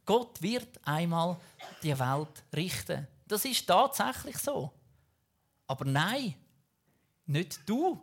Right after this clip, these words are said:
wirst sie richten. Nicht jetzt und auch nicht in Zukunft. Gott wird der sein, wo die Welt richtet. Es ist nicht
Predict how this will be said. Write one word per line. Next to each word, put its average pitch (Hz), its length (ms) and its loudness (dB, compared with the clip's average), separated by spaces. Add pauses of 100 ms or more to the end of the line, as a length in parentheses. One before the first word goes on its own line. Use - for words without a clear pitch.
(140)
wirst 233 320 -6
sie 262 100 -6
richten. 226 500 -6 (500)
Nicht 156 220 0
jetzt - 640 -2 (720)
und 156 160 0
auch 139 140 2
nicht 143 180 -2
in 143 140 -4
Zukunft. 254 840 -8 (540)
Gott 240 420 0
wird 196 340 -2
der 180 200 0
sein, 180 320 -4 (260)
wo 175 140 -2
die 165 200 -2
Welt 143 460 -4 (220)
richtet. 156 460 -4
Es 139 160 -2
ist 151 180 -2
nicht 214 320 0